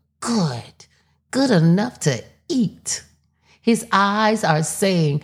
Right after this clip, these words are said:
"Can we exchange phone numbers?" or, "What does a brother have to do to get the number?" I am up for a one night stand eyes. Yes, sister.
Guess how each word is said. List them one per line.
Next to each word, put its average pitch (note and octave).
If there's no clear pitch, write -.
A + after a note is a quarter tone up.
"Can F#3
we B3
exchange G3+
phone G3+
numbers?" G3
or, D#3
"What C4
does F#3+
a C#3
brother D#3
have D3
to D3
do D3
to C#3
get G#3+
the C3+
number?" B2
I F#3+
am C3
up G#3
for D#3+
a C3
one F3+
night B2
stand F#3+
eyes. B2+
Yes, D#3+
sister. -